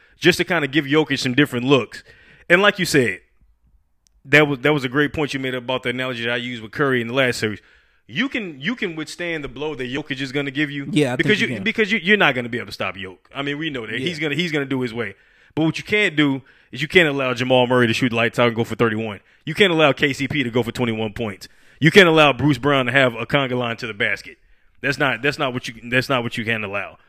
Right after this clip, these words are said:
Speaker 1: And to kinda get into my prediction for how the rest of this series is gonna fall out, initially, I said this series is gonna come down to two things. The Lakers,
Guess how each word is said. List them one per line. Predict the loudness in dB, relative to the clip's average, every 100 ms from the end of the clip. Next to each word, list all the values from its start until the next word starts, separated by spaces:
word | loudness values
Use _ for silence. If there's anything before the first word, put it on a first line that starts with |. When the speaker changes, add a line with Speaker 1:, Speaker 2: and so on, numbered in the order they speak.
| _ _ _ _
Speaker 1:
And | 4 4 2 -4 _ _ _ _ _ _ _ _ _ _ _ _ _ _ _ _ _ _ _ _ _ _ _ _ _ _
to | 0
kinda | 4 6 8
get | 6
into | 4 2
my | 2 2
prediction | 2 -2 -2
for | -6
how | -6 -4
the |
rest | -6 -8
of | -10
this | -8
series | -6 -6
is | -8
gonna | -14 -14 -18
fall | -12 -4 0
out, | 0 -4 -14 _ -12
initially, | -10 -6 -6 -4 -8 -8 -12 -16 _ _ _ _
I | -2 -2
said | 0 -2 -2
this | -4
series | -4 -4 -4
is |
gonna | -6 -6
come | -6 -4
down | -4 -4
to | -2
two | -2 0
things. | -2 -4 -10 -20 _ _ -20 -20 -20 _ _ _ _ _ -20 _ _ _ _ _ _
The | -2
Lakers, | 2 2 2 0 -2